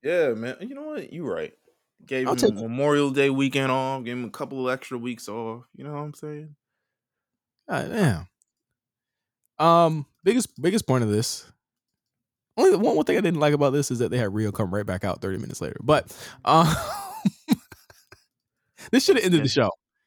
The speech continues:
Speaker 2: This shoulda ended
Speaker 1: Oh,
Speaker 2: the
Speaker 1: this
Speaker 2: show.
Speaker 1: should've ended the show. This really should've.
Speaker 2: It shoulda ended the show. But I th-, I feel like the moment of that, it is a big deal.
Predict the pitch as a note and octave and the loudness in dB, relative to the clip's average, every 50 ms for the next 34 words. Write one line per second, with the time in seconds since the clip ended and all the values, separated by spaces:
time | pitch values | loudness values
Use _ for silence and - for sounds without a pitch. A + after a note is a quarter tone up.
0 | _ _ _ - E3 - G3 G3+ E3+ D#3 B2+ B2+ A#2+ A#2+ C3 - - - D#3+ E3 | _ _ _ -4 0 2 2 2 4 4 4 4 4 4 2 0 0 0 2 2
1 | E3 D3 C#3+ C#3 C#3+ C3+ C3 A#2+ A#2 A2 - - C#3+ A#2+ D#2+ D2 - - A2+ - | 2 2 0 0 0 -2 -2 -4 -4 -4 -4 -2 -2 -2 -4 -4 -8 -10 -10 -8
2 | - A#2 B2 B2+ A2+ G#2+ - A#2+ A2+ E2+ - - _ _ _ _ _ _ _ - | -6 -4 -2 -2 -4 -4 -6 -8 -10 -12 -14 -20 _ _ _ _ _ _ _ -10
3 | C3+ - D3+ C#3+ C3 A#2+ G#2+ G2 G2 - - - - - _ - A#2+ B2+ B2+ B2+ | -4 0 2 2 2 0 -2 -6 -6 -8 -10 -12 -12 -14 _ -8 -2 0 2 2
4 | - - C3 - - - B2+ - - E3 D3+ C#3+ C3 B2 - A#2+ B2 B2 A#2+ A#2+ | 2 2 0 0 0 0 0 2 2 2 2 2 2 0 -2 -2 0 0 0 0
5 | A2+ A2 G2+ - _ _ _ - B2+ A#2 A2 G2+ - _ _ _ _ A#2+ A#2+ A#2 | 0 -2 -4 -8 _ _ _ -2 0 0 0 -2 -4 _ _ _ _ -4 -2 0
6 | A#2+ B2 B2+ - _ _ _ _ _ - D#3+ D#3 D3+ D#3+ D#3+ D3 D3+ C#3+ D3 C#3+ | 0 0 0 -2 _ _ _ _ _ 2 4 4 6 6 4 4 2 4 4 2
7 | B2+ A#2 B2 A2+ F#2+ F2+ G#2 - | 2 2 0 0 0 -2 -6 -10